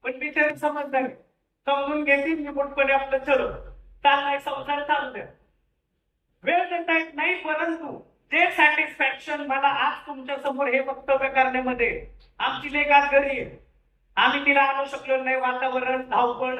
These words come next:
पळापळ, आम-, आम्हाला दोघांनाही वाहिलं नाही, तुम्हाला आवाज जाणवत असेल. परंतु जेव्हा आपण आपल्या समाजासाठी अशा पद्धतीने काहीतरी करतो, त्याचा आत्मिक सुख आणि आत्मिक समाधान खूप मोठ्या प्रमाणावर आहे.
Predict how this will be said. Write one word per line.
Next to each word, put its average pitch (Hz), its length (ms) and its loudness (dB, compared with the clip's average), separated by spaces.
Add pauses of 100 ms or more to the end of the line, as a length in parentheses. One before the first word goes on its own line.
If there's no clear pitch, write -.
(320)
पळापळ, 254 400 2
आम-, 254 400 -2
आम्हाला 254 340 0
दोघांनाही 254 480 2
वाहिलं 247 320 0
नाही, 226 220 -4
तुम्हाला 240 260 -2
आवाज 240 260 4
जाणवत 233 380 -2
असेल. 180 280 -12 (880)
परंतु 330 400 2 (160)
जेव्हा 302 320 0
आपण 302 260 -4
आपल्या 269 320 -8
समाजासाठी 277 640 -4
अशा 277 220 2
पद्धतीने 269 560 2
काहीतरी 254 400 0
करतो, 254 680 -2 (160)
त्याचा 277 260 6
आत्मिक 330 480 0
सुख 330 200 -6 (160)
आणि 269 180 -4
आत्मिक 285 440 -6
समाधान 262 460 2 (480)
खूप 311 240 0
मोठ्या 285 360 4
प्रमाणावर 262 580 2
आहे. 294 160 0